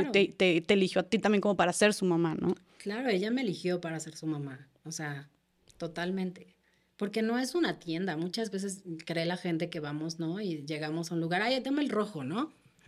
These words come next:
Speaker 1: Pues no estás comprando un suéter, o sea, es, es todo un proceso legal, todo un proceso social, todo un proceso, ¿no? De muchas cosas, eh, que hacen que tu hija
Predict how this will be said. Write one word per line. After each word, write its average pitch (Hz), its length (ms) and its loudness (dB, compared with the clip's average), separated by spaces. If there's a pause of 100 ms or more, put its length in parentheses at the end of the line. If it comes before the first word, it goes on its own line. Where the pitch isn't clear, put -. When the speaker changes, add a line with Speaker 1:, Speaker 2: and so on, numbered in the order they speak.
(100)
Speaker 1:
Pues 226 100 -6
no 254 80 2
estás 349 200 -4
comprando 185 380 -2
un 214 60 -2
suéter, 180 460 -6 (160)
o 196 60 -10
sea, 151 320 -2 (480)
es, 175 400 -4 (240)
es - 640 -6 (120)
todo 190 300 0
un 208 140 -2
proceso 196 1040 -4 (220)
legal, 190 680 -2
todo 180 200 -2
un 175 80 -4
proceso 170 640 -4 (480)
social, 190 800 0
todo 185 160 -2
un 185 100 -4
proceso, 170 720 -6
¿no? 185 340 -4
De 170 140 -4
muchas 175 500 -4
cosas, 180 520 -6 (480)
eh, 151 260 -8
que 165 120 -4
hacen 175 340 -4
que 185 120 -4
tu 170 220 -8
hija 170 500 -6